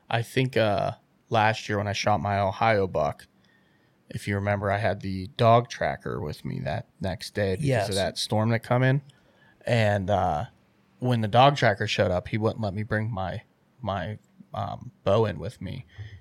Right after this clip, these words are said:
Speaker 1: because he didn't have a license and he didn't wanna have any issues or any altercation. So when I actually found the deer and I took my pictures with, I didn't have my bow. So I ended up taking pictures later with it, with the bow, and then submitted those in for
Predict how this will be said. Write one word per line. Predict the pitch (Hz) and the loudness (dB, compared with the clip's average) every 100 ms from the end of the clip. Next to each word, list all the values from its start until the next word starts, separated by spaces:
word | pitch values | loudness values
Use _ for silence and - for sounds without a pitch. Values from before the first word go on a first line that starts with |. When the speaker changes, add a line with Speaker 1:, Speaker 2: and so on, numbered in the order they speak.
| - | -20
Speaker 1:
because | - 85 95 | -12 -6 -4
he | - 113 110 | -4 -4 -2
didn't | 104 113 | -4 -4
have | 113 92 | -4 -4
a | |
license | 85 104 110 - 82 78 | -2 0 0 -4 -10 -10
and | 98 | -10
he | 98 | -6
didn't | 101 85 | -8 -8
wanna | 92 95 98 - _ _ _ | -10 -8 -10 -14 _ _ _
have | - 107 | -2 2
any | 101 113 117 | 4 2 2
issues | 113 - 110 101 | 0 -2 -4 -2
or | |
any | 98 95 | -2 -2
altercation. | 95 95 - - | -4 -6 -8 -10
So | 78 | -4
when | 113 104 | -2 -2
I | |
actually | 90 117 - 95 | 0 -2 -2 -10
found | - 113 110 95 | -6 -2 -2 -4
the | |
deer | 92 110 117 101 87 - _ _ _ _ | -4 0 2 0 -2 -10 _ _ _ _
and | 101 | -6
I | |
took | 101 123 - | -4 -6 -4
my | |
pictures | 73 139 139 92 | -4 -2 -4 -8
with, | 107 67 | -8 -6
I | - | -4
didn't | 107 | -2
have | 98 | -2
my | 95 | -4
bow. | 110 101 85 123 - _ _ _ | 2 2 2 -2 -10 _ _ _
So | - | 0
I | 104 | 2
ended | 107 98 | 2 0
up | |
taking | 113 95 | -2 -2
pictures | 98 117 95 101 | -4 -6 -6 -8
later | 107 131 135 123 104 | 2 6 8 6 4
with | 95 - | 0 0
it, | 110 | -2
with | 98 135 131 | 2 0 2
the | 113 | -2
bow, | 95 98 95 95 | 0 2 2 0
and | 98 | -4
then | 95 | -6
submitted | 98 110 107 98 90 | -6 -4 -4 -4 0
those | 110 110 95 | 0 2 -2
in | 90 90 | -6 -8
for | - 98 95 87 | -8 -4 -2 -4